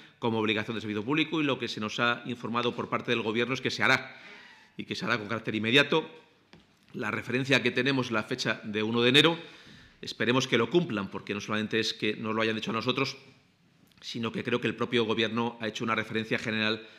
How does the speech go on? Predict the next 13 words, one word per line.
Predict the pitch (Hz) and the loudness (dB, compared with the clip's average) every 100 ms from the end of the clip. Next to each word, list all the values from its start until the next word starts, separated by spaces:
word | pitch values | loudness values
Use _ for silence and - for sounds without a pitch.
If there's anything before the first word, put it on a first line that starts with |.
| - - _ - | -20 -20 _ -6
para | 98 98 95 | -4 -4 -2
toda | 110 107 104 107 - | 0 2 2 0 -4
España | 101 101 - 117 120 123 | -4 -2 2 4 6 4
y | 123 | 4
para | 104 101 | 0 -2
todos | 107 | -4
los | 104 | -2
medios | 107 | -2
de | 104 | -2
comunicación | 104 101 101 98 117 | -2 -4 -4 -2 -4
que | 110 | -2
han | 101 | -4
tenido | 107 104 107 110 | -4 -2 -2 -4